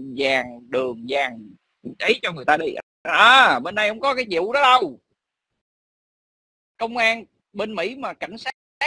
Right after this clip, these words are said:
mà nó xuống đường rồi á, đầu tiên thì, thì, à, đàng hoàng tụi bay đi vô, đi, đi, đi bước lên ha, ha, gì, gì đó. Thì, thì, à, nghe thì thôi. Muốn, muốn biểu tình, muốn gì, đứng ở trên hết.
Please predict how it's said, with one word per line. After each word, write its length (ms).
mà 100
nó 140
xuống 260
đường 280
rồi 320
á, 300
đầu 260
tiên 460
thì, 60
thì, 140
à, 340
đàng 200
hoàng 240
tụi 80
bay 100
đi 180
vô, 500
đi, 140
đi, 120
đi 220
bước 260
lên 160
ha, 180
ha, 120
gì, 200
gì 180
đó. 260
Thì, 120
thì, 500
à, 680
nghe 380
thì 120
thôi. 380
Muốn, 140
muốn 100
biểu 160
tình, 160
muốn 160
gì, 120
đứng 180
ở 140
trên 200
hết. 220